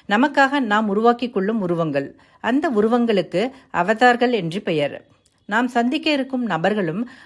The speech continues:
அவர்களுக்கான அவதார்கள் மூலம்தான் அங்கு நடமாடிக் கொண்டிருப்பார்கள். இவை பற்றியெல்லாம் இன்னும் விரிவாக தெரிந்து கொள்ள அசத்தும் ஏ ஐ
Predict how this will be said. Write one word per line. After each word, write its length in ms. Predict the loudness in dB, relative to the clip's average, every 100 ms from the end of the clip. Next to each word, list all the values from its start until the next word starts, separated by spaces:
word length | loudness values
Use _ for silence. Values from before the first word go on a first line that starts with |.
| -4
அவர்களுக்கான 600 | 2 2 2 0 2 2
அவதார்கள் 640 | 2 0 -4 2 2 2
மூலம்தான் 640 | 0 0 -2 -2 -2 -2 -6 -14
அங்கு 300 | -8 -4 -2
நடமாடிக் 500 | 0 0 0 0 0
கொண்டிருப்பார்கள். 680 | -2 -4 -4 -4 -4 -4 -10 -12 _ _ _ _ _ _
இவை 260 | -4 2 4
பற்றியெல்லாம் 600 | 2 0 2 4 4 2
இன்னும் 300 | 0 -2 -2
விரிவாக 400 | -2 2 2 0
தெரிந்து 340 | 0 -2 -2
கொள்ள 400 | -2 -2 0 -2 -6 -20 -2
அசத்தும் 680 | 0 0 -2 -2 -2 -4 0
ஏ 240 | 4 6
ஐ 280 | 4 2